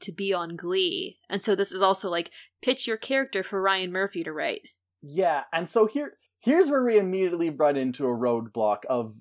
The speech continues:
Speaker 2: this concept, because the show is advertised as "Be yourself and the winner will be the most interesting person, the most interesting man in the world."
Speaker 1: <laughs>
Speaker 2: But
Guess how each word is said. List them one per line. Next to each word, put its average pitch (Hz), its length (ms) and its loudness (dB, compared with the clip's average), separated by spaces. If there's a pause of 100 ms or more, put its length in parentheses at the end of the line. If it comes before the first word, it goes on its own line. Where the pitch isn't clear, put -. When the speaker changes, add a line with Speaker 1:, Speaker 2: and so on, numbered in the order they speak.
(120)
Speaker 2:
this 127 240 0
concept, 113 720 -2
because 196 340 2
the 240 100 0
show 339 300 0
is 208 160 0
advertised 165 640 0
as 117 160 -6
"Be 139 200 -6
yourself 170 580 0
and 143 160 -2
the 135 60 -4
winner 151 340 -2
will 135 80 0
be 135 160 -6
the 127 80 -4
most 139 420 0
interesting 143 640 -4
person, 113 460 -6 (260)
the 98 60 -14
most 95 240 -6
interesting 170 580 -6
man 139 260 -6
in 147 80 -10
the 147 80 -4
world." 107 440 -8 (280)
Speaker 1:
<laughs> 196 120 -6 (1400)
Speaker 2:
But 202 280 8